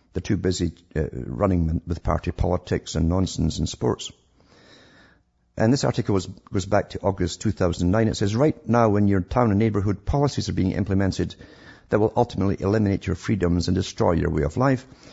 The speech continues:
You need to know what's going on to stop this process. Many town officials are selling us out to global regional government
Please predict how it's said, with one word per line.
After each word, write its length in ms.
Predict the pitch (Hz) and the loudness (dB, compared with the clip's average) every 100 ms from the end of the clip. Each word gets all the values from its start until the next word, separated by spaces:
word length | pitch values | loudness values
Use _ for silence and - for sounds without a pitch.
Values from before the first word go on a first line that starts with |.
| - - | -8 0
You 60 | |
need 120 | 139 | 2
to 80 | - | 2
know 180 | 113 107 | 2 4
what's 280 | 95 87 - | 2 0 -2
going 380 | 101 95 87 - | -2 2 2 2
on 280 | 123 107 90 | 2 2 0
to 100 | - | -4
stop 380 | - 92 - | -2 -2 0
this 140 | 78 - | -6 -8
process. 680 | - - 135 - 92 85 - - - - | -6 -2 -2 0 -2 -2 -8 -20 -20 -6
Many 240 | - 143 | 0 2
town 320 | 139 - 113 101 | 0 0 2 2
officials 540 | 92 - 107 101 92 | 0 -2 -2 -2 -2
are 40 | |
selling 420 | 101 - 113 113 92 | -4 0 0 2 0
us 120 | 87 | 0
out 200 | 90 - | -2 -4
to 60 | |
global 440 | - 90 95 92 87 | -4 -2 0 0 -2
regional 400 | 87 90 87 82 | -2 -2 0 -2
government 560 | 82 107 113 95 - | 0 0 0 0 -2